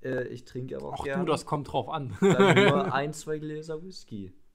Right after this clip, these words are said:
Speaker 1: an einem Abend. Das kommt halt auf die Situation an.
Speaker 2: Also ich bin tatsächlich großer Gin Tonic Genießer.
Speaker 1: Ja, ich auch.
Speaker 2: Oder auch, auch generell großer, großer Gin-Freund.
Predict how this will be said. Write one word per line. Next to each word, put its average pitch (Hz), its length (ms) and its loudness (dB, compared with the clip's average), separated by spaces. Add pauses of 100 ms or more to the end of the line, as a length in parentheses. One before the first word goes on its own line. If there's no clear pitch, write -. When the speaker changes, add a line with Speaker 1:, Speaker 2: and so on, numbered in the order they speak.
(120)
Speaker 1:
an 98 140 -12
einem 92 120 -12
Abend. 87 420 -10
Das - 160 -16
kommt 107 200 -10
halt 98 140 -8
auf 104 160 -8
die 117 100 -14
Situation 147 760 -4
an. 190 260 -10 (220)
Speaker 2:
Also 170 220 -6
ich 202 120 -4
bin 202 260 -4
tatsächlich 170 440 -4
großer 165 580 -2
Gin 143 180 -6
Tonic 143 280 -6
Genießer. 120 500 -8 (320)
Speaker 1:
Ja, 170 160 -2
ich 104 220 -10
auch. 95 320 -8
Speaker 2:
Oder 135 200 -2
auch, 139 200 -4
auch 143 120 -14
generell 131 360 -6
großer, 127 460 -10
großer 131 360 -6
Gin-Freund. 139 640 -6